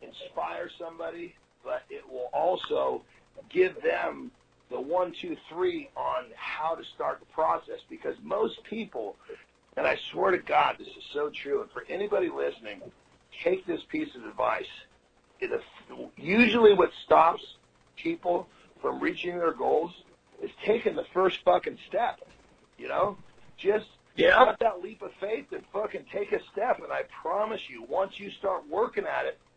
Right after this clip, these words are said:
Speaker 1: it's not gonna seem so confusing. Of course, you're gonna get back to those phases where you feel like you don't know what the fuck's going on, but that's part of the journey, and that's a huge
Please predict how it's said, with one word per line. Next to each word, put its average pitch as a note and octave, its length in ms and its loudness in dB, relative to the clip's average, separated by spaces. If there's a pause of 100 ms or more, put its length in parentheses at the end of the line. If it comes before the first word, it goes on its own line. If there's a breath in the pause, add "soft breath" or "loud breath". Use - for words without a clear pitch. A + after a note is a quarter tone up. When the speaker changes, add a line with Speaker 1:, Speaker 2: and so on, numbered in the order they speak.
(160)
Speaker 1:
it's - 220 -10
not G3+ 320 2
gonna E3+ 180 -4 (100)
seem F3+ 280 -2
so F3 160 0
confusing. E3 720 -6 (520 soft breath)
Of - 160 2
course, A#3+ 400 10
you're F3 120 -6
gonna F#3+ 200 -2
get D#3+ 200 -2
back F#3 300 2
to E3+ 60 -14
those D#3+ 240 0
phases F#3+ 480 2
where C#3 160 -6
you - 120 -12 (100)
feel A3 200 -2
like D3+ 240 0
you C3 80 -18
don't E3+ 260 0
know D3+ 80 -6
what D3+ 160 -4
the - 80 -16
fuck's - 360 -4
going D3 240 -4
on, G#3+ 200 4
but C3+ 200 -6
that's D#3 300 -4 (120)
part D#3 200 4
of D3+ 60 -14
the C#3 80 -16
journey, D#3 460 -6
and A2 100 -14 (420)
that's E3+ 220 0
a E3 60 -6
huge - 300 -10